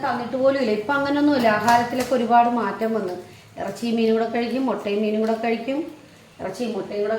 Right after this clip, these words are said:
കഴിക്കും. അങ്ങനെ ഒന്നിനൊന്നും ആർക്കും ഒരു പേടിയില്ലാതെ.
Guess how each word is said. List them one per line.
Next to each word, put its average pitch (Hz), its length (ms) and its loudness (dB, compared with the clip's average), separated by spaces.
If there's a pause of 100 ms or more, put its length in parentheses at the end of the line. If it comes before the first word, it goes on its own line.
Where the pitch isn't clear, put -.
കഴിക്കും. 233 340 -4 (360)
അങ്ങനെ 226 280 -6 (1120)
ഒന്നിനൊന്നും 285 460 -4
ആർക്കും 262 280 -6
ഒരു 254 160 -8
പേടിയില്ലാതെ. 247 600 -6